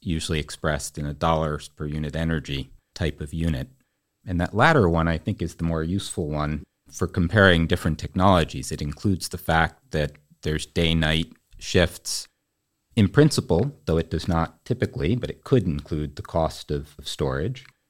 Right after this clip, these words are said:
That's a metric that needs to be paid attention to. And it includes the cost of making the module. So lower you can, you can reduce that. That's gonna lower the levelized cost of electricity.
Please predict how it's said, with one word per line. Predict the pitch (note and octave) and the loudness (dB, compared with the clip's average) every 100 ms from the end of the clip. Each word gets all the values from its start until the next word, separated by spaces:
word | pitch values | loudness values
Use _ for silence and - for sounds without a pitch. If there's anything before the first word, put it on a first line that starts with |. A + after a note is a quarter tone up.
| _ - | _ -2
That's | A2+ - | -2 0
a | F#2+ | 0
metric | F#2 - F2 D#2 - | 0 -2 -6 -6 -6
that | - | -2
needs | E2+ D#2 - | 0 0 -4
to | - | -2
be | D2 | -2
paid | - E2 C#2+ | 0 0 0
attention | C#2+ E2 D2+ - C#2 | 0 -2 0 -4 -4
to. | - B1+ B1+ - _ _ _ | -4 -6 -8 -14 _ _ _
And | - E2+ | 0 0
it | D#2+ | 2
includes | E2+ D#2+ - G#2+ F#2 D2+ - - - | 0 2 6 8 8 4 -2 -6 -8
the | - | 0
cost | F2+ D#2+ - D#2+ | 4 4 4 -4
of | D2+ | 0
making | D#2+ - F#2+ | 2 4 2
the | E2+ | 2
module. | D#2 D#2+ E2+ A#2 C3 | 0 -2 -2 -2 -2
So | - C#2+ - | -4 -8 -6
lower | D#2+ D#2 D#2 | -2 0 0
you | D#2 | -2
can, | - D#2 E2 | -4 -4 -4
you | F2 | -6
can | E2 D#2+ | -4 -4
reduce | D2+ D2+ D2+ - | -4 -4 -6 -4
that. | D#2 D#2+ - | -2 -2 -2
That's | D#2 - | -6 -4
gonna | D2 C#2+ | -4 -2
lower | D#2+ D#2 D2 | -2 -4 -6
the | D#2 | -6
levelized | D#2 D2 D2+ D2+ | -8 -6 -8 -8
cost | - D#2 - - | -6 -6 -6 -8
of | |
electricity. | C#2+ D2+ - E2 - E2+ E2+ | -8 -8 -6 -6 -4 -2 -2